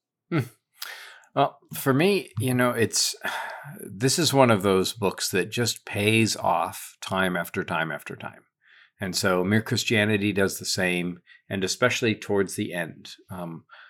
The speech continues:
uh, and so I loved rehearsing again and watching you all, um, for the first of the, or, or, or, you know, for the first few times that you've read this book, you know, watching,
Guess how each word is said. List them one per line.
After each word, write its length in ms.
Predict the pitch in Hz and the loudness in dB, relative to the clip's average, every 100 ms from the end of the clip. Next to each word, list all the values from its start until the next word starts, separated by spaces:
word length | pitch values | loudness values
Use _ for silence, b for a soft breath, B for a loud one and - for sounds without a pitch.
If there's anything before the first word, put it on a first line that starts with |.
| B B B B _ | B B B B _
uh, 340 | - 85 80 78 _ _ _ _ - - - - _ | -8 -6 -8 -12 _ _ _ _ -18 -16 -20 -20 _
and 220 | 113 101 | -2 0
so 220 | 95 104 | 0 2
I 100 | 98 | 4
loved 500 | 98 104 104 90 - - - | 6 8 6 4 -6 -12 -4
rehearsing 640 | 104 90 110 98 120 101 | -2 2 4 4 2 0
again 480 | 95 90 95 92 90 | -2 0 0 0 -2
and 360 | - 98 92 85 | -4 -2 -2 -2
watching 420 | 90 95 107 98 | -2 0 -2 0
you 200 | 95 98 | 0 2
all, 380 | 92 90 90 - | 4 4 0 -6
um, 280 | - 85 85 | -10 -8 -10
for 160 | - 92 | -6 -6
the 120 | 87 | -4
first 340 | 101 92 - | -2 -4 -4
of 80 | 85 | -6
the, 200 | 90 85 - 85 | -6 -6 -10 -12
or, 200 | 92 - | -10 -10
or, 120 | - 95 | -8 -10
or, 340 | - 87 82 _ - | -8 -12 -12 _ -16
you 120 | 87 | -12
know, 120 | 87 | -10
for 120 | 90 | -10
the 100 | 78 | -10
first 260 | - 98 - | -6 -6 -4
few 160 | 127 123 | -4 -4
times 460 | 87 73 78 - | -4 -6 -10 -10
that 220 | - 78 | -10 -8
you've 160 | 98 80 | -8 -4
read 200 | 92 85 | -2 -2
this 160 | 85 - | -8 -12
book, 320 | - - - b b b | -14 -14 -20 b b b
you 80 | - | -4
know, 100 | 98 | -2
watching, 540 | 92 92 - 98 92 | 2 0 0 -4 -6